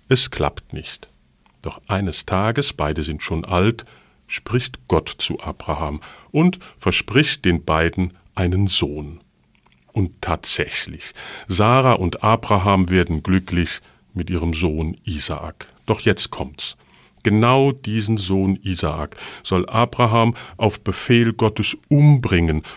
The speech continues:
und auf dem Opferaltar verbrennen. Wahnsinn.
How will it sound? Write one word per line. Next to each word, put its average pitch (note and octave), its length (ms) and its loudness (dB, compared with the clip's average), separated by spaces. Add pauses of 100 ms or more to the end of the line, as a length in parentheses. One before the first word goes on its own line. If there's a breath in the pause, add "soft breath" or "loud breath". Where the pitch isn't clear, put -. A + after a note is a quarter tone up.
und G2+ 200 -2
auf G#2 180 -2
dem F#2 240 0 (100)
Opferaltar F2 680 -4
verbrennen. D#2 580 -10 (280)
Wahnsinn. D#2 840 0